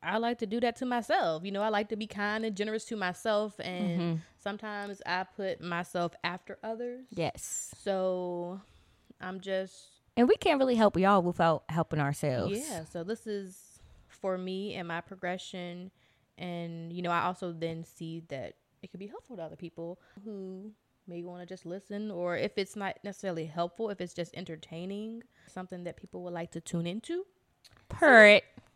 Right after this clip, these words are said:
Speaker 1: Yeah. Yeah, yeah, yeah. Was there anything else that we, that you
Speaker 2: And I think
Speaker 1: um,
Speaker 2: that was it. Age, where I was from,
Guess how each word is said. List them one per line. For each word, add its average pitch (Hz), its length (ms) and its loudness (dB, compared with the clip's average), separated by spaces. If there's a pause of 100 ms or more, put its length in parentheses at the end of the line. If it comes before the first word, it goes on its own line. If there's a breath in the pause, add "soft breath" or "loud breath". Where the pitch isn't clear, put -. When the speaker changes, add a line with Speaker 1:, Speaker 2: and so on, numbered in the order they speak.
(140)
Speaker 1:
Yeah. 220 340 -8 (720)
Yeah, 226 240 -8
yeah, 262 180 -10
yeah. 247 240 -12 (260)
Was 233 100 -10
there 302 80 -8
anything 302 180 -12
else 285 140 -12
that 294 120 -8
we, 294 220 -10 (160)
that 285 180 -14
you 294 120 -12 (880)
Speaker 2:
And 247 100 2
I 277 40 0
think 277 140 -6
Speaker 1:
um, - 20 -12
Speaker 2:
that 277 100 0
was 247 100 -4
it. 220 220 -2
Age, 240 460 -4 (500)
where 220 120 -2
I 220 40 4
was 226 160 -6
from, 220 460 -4